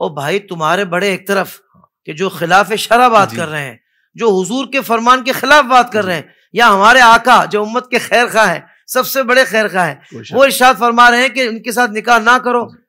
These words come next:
Speaker 1: फिर कौन से बड़े?
Speaker 2: जी, ऐसे।
Speaker 1: हम उनको बड़ा ही नहीं मानते कि जो इस तरह हुजूर के फरमान के खिलाफ बात करें।
Speaker 2: बिल्कुल ऐसे ही।
Speaker 1: शाह साहब?
Speaker 2: बिल्कुल ऐसे ही,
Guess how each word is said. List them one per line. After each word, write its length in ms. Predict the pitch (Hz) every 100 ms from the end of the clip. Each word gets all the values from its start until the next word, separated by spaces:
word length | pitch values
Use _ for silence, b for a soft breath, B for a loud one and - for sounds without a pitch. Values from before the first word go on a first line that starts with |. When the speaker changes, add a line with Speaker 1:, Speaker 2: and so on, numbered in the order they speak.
| -
Speaker 1:
फिर 80 | 262
कौन 260 | 254 285
से 140 | 247 254
बड़े? 280 | 196 156 -
Speaker 2:
जी, 240 | 120 117 117
ऐसे। 220 | 110 160
Speaker 1:
हम 120 | 233
उनको 200 | 254 254
बड़ा 200 | 226 233
ही 120 | 277
नहीं 120 | 285 269
मानते 360 | 247 240 254
कि 100 | 240
जो 280 | 190 240 247
इस 240 | 233 -
तरह 140 | 233 247
हुजूर 440 | 240 196 185 247
के 120 | 226
फरमान 380 | 202 190 202 226
के 100 | 226
खिलाफ 280 | - 220 226
बात 260 | 175 151 -
करें। 160 | 123 110 107
Speaker 2:
बिल्कुल 280 | 104 113 107
ऐसे 180 | -
ही। 60 | _ -
Speaker 1:
शाह 100 | 180
साहब? 160 | 240
Speaker 2:
बिल्कुल 300 | 120 120 131
ऐसे 220 | 117 -
ही, 80 | 110